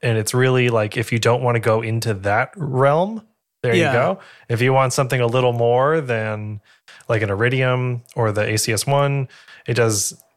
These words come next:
Speaker 1: has a little bit more under the hood in that sense.
Speaker 2: Right.
Speaker 1: It's, um, those new U A pedals that we were,
Speaker 2: Yeah.
Speaker 1: I don't know if you shared those a while back, but they've got those three new amp in a box pedals.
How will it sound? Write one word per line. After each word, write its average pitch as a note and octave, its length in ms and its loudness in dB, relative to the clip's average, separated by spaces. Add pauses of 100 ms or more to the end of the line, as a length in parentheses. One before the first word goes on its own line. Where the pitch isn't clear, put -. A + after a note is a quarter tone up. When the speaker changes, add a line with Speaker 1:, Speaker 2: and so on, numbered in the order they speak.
Speaker 1:
has B2 140 2
a A#2 40 4
little A#2 220 2
bit F3 120 0
more D#3 220 2
under D3+ 160 0
the D3 100 0
hood B2+ 220 2
in A#2+ 80 -4
that A2+ 220 -4
sense. A2 360 -2 (200)
Speaker 2:
Right. C3+ 360 -2
Speaker 1:
It's, B2+ 340 0
um, A2 580 0 (680)
those B2+ 320 2
new C#3 460 2
U A#2+ 240 0
A B2+ 140 2
pedals C3 680 -6 (680)
that A2 320 -2
we A2+ 120 0
were, G2+ 140 -2 (180)
Speaker 2:
Yeah. E3+ 280 0
Speaker 1:
I A2+ 40 2
don't C3 100 2
know C3 60 2
if A2 100 -2
you B2 80 0
shared C#3 260 0
those C#3 180 0
a C3+ 60 2
while C3 280 2
back, C#3 300 -2
but B2+ 100 -6
they've A2+ 140 0
got A#2 160 -4
those A2+ 180 -2
three A#2+ 240 0
new A#2 200 0
amp A2 240 -2
in A#2+ 60 0
a A2+ 40 -2
box A2+ 260 0
pedals. C3 440 -2